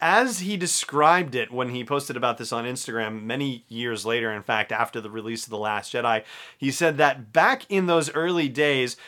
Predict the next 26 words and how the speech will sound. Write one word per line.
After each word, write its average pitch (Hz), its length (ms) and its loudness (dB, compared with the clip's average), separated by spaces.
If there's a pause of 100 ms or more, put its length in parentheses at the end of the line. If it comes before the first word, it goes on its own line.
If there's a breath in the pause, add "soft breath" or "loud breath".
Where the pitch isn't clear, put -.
(120 loud breath)
Luke 160 360 -2
had 226 140 -2
been 196 160 2
described 160 800 2
to 143 160 -4
him 139 240 -2
as 135 240 -2
a 127 120 0
Colonel 196 420 -2
Kurtz - 480 0
type 143 340 2
of 123 160 -8
character 139 500 0
who 131 180 -6
had 135 240 -2 (600 loud breath)
removed 160 600 2
himself 156 500 4
from 156 480 0
the 143 60 -2
galaxy 135 720 4
to 113 140 -8
go 131 240 0
hide 147 460 4
in 127 80 -2
a 117 80 -4
cave. 110 520 -4